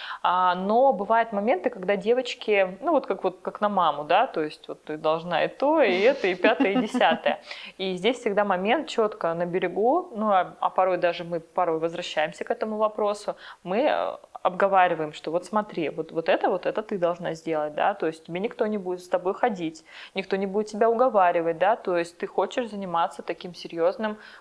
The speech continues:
Speaker 1: классным, местами очень сложным и трудным делом, поэтому давай-ка вот смотри, мы вот это на себе держим, да, то есть мы ищем тебе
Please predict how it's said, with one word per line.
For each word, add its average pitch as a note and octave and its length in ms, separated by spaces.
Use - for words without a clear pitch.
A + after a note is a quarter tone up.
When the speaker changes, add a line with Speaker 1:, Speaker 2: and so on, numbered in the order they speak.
Speaker 1:
классным, F#3 560
местами G#3+ 500
очень G3+ 300
сложным G3 560
и G3 140
трудным F#3 440
делом, E3+ 420
поэтому F#3 360
давай-ка F#3 460
вот F#3 140
смотри, F3+ 380
мы F#3+ 160
вот E3+ 120
это E3 160
на E3 120
себе E3 360
держим, A3 520
да, C#4 200
то A3 180
есть F3+ 220
мы E3 140
ищем D#3 220
тебе D3 300